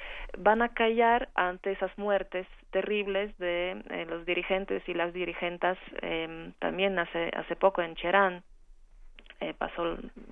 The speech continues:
eh, murió una, bueno, se, se asesinaron una de las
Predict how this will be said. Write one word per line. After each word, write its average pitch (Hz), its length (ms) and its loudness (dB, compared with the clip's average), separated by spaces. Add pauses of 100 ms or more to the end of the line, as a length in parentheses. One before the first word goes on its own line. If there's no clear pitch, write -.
eh, - 960 -12
murió 175 440 4
una, 170 440 -2
bueno, 165 300 -4
se, - 100 -4
se - 520 -2
asesinaron 175 680 4
una 165 200 -4
de 160 100 -6
las 165 140 -6